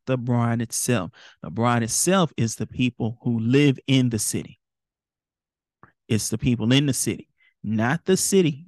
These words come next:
It's the people inside. The bride is where she lives. And also, I want you to notice something else, too, about the people. We're gonna see further ahead in Revelation where it talks about how, um, nothing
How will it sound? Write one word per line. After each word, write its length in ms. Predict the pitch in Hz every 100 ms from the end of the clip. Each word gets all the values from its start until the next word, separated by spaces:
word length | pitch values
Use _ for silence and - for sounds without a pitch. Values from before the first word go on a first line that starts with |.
| _
It's 260 | - 117 -
the 120 | -
people 480 | 117 131 123 120 117 _
inside. 760 | - 117 110 - 151 147 85 - _ _ _ _
The 120 | -
bride 400 | 101 120 135 165
is 140 | 151 131
where 160 | 127
she 240 | 127 - 113
lives. 460 | 127 143 98 - - _
And 160 | - 131 -
also, 340 | 185 214 -
I 60 | 160
want 300 | 165 180 -
you 60 |
to 20 |
notice 240 | 175 170 160
something 340 | 180 165 160
else, 160 | 165 151
too, 160 | -
about 280 | 202 165 143
the 60 | -
people. 460 | - 180 - 92 - - -
We're 160 | 131
gonna 180 | 165 156
see 320 | - 175 165
further 420 | 147 156 165 165
ahead 460 | 147 143 165 170 170
in 240 | - 135 123
Revelation 680 | 143 143 139 143 143 139
where 140 | 127 120
it 100 | 107
talks 320 | - 156 -
about 240 | 151 135
how, 400 | 123 135 123 120 - - _ _ _ -
um, 440 | 127 127 113 107 101
nothing 760 | 110 139 165 - 175 165 170